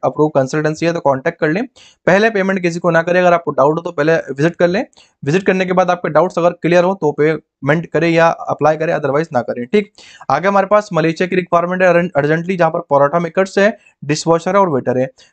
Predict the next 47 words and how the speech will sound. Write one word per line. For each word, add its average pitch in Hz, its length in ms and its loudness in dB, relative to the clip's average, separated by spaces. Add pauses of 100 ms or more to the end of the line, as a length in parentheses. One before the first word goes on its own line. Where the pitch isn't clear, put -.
सैलरी 185 260 2
वगैरह 208 220 2
यहाँ 196 120 4
पर 196 140 0
लिखी 175 220 -4
हुई 190 140 4
है, 202 60 4
ठीक 160 260 -8
ठाक 170 220 0
है। 185 120 -2
फ्री 170 240 2
accommodation, 170 540 0
ट्रांसपोर्टेशन 156 460 0
मिलेगा। 160 300 0
अप्लाई 151 280 0
करने 156 240 -2
के 160 60 -8
लिए 156 100 2
आपको 156 200 0
लोकेशन 156 360 -2
सेम 180 300 -2
है 233 140 -2 (280)
जो 165 80 0
पिछली 165 280 0
वाली 165 160 2
कंसल्टेंसी 156 600 -4
की, 190 180 -6
नाइन 165 260 2
एट 170 180 -2
नाइन 147 180 0
फ़ाइव 165 240 0
टू 156 100 -2 (300)
फ़ोर 156 380 0 (360)
एट 156 160 0
फ़ाइव 160 180 2
फ़ोर 147 220 0
वन 147 160 0
पर 165 80 0
बाकी 147 260 -2
आप 151 80 -6
इनसे 151 160 -10
कॉन्टैक्ट - 420 -4
कर 170 80 0
लें, 170 120 0
मालूमात 123 460 0
कर 113 100 -6
लें। 117 160 -8